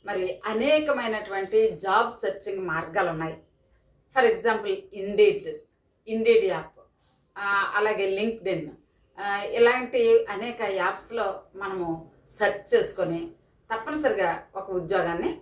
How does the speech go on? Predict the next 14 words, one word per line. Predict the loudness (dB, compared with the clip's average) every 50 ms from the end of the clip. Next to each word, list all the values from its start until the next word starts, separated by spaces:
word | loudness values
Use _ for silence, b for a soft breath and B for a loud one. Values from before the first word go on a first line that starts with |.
| -16 _
సంపాదించవచ్చు. | -16 -14 -14 -14 -14 -14 -14 -12 -12 -12 -12 -12 -14 -14 -12 -12 -12 -14 -14 b b b b b b b b -8
మరి | -4 -2 0 0
ఈరోజు | 0 0 -2 4 6 6 6 6 6 4 2
ఈ | 2 2 2 2 0
విషయాలు | 0 -2 -4 -6 -6 -6 -6 -8
చెప్పడానికి | -8 -6 -6 -6 -6 -6 -6
కారణం | -4 -4 -4 -2 -2 -2 -2
ఏంటంటే, | -4 -4 -6 -8 -6 -6 -6 -8 -8 b b b b b b b _ -8
మరి | -4 -2 -2 -2
ఈరోజు | -2 0 0 2 2 0 0 -2
నేను | -4 -4 -4 -4
ఒక | -4 -4
వార్త | -4 -4 -4 -6 -8 -12 -16 -14 -14
చూశానండి. | -12 -12 -10 -10 -8 -8 -8 -8 -8 -10 -12